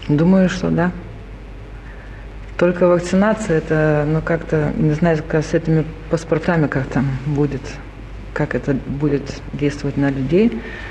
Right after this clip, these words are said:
Но так как продукт наш, м, такой, что люди могут укреплять свое здоровье, я думаю, что это останется как бы популярное. А вот гараж, с гаражем и есть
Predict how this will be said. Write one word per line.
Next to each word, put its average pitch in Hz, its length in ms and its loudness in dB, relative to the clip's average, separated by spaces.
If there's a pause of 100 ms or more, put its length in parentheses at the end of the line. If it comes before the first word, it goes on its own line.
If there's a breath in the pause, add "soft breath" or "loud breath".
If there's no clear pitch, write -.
(240 loud breath)
Но 160 80 -2
так 170 120 0
как 165 140 2
продукт 165 420 2
наш, 147 440 0 (420)
м, 147 280 -6 (580)
такой, 147 300 0
что 139 420 -2 (340)
люди 139 340 -2 (140)
могут 143 260 0 (760)
укреплять 147 400 0
свое 139 220 2
здоровье, 180 500 2 (100)
я 156 80 2
думаю, 147 280 2
что - 180 -8
это 135 360 -6 (220)
останется 139 560 -2
как 139 160 -6
бы 135 160 -6 (880 loud breath)
популярное. 180 680 4 (840 loud breath)
А 160 80 2
вот 170 140 4
гараж, 190 420 4
с 190 100 -2
гаражем 185 760 4 (300 loud breath)
и 160 880 2
есть 165 320 2